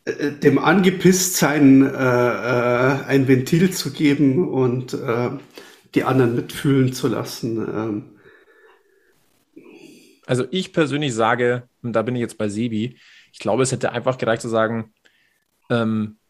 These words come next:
Speaker 2: das Spiel, ähm, gegen Tampere war die einzige Möglichkeit, dieses Spiel zu spielen. Wir wollen das auf dem Eis entscheiden.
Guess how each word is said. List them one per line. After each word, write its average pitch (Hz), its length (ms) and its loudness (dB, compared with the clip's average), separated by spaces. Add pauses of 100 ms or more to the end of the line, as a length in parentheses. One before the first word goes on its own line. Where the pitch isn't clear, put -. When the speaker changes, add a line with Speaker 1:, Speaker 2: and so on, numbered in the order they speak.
(160)
Speaker 2:
das 120 140 -2
Spiel, 170 580 2
ähm, 127 240 -2
gegen 123 180 -6
Tampere 139 540 -2
war 117 280 2
die 120 160 -4
einzige 123 360 -6
Möglichkeit, 117 360 -6
dieses 110 160 -4
Spiel 110 240 -6
zu 110 120 -6
spielen. 160 240 -2
Wir 131 100 -2
wollen 123 140 0
das 113 120 -4
auf 101 100 -4
dem 95 120 -8
Eis 151 180 -2
entscheiden. 135 520 0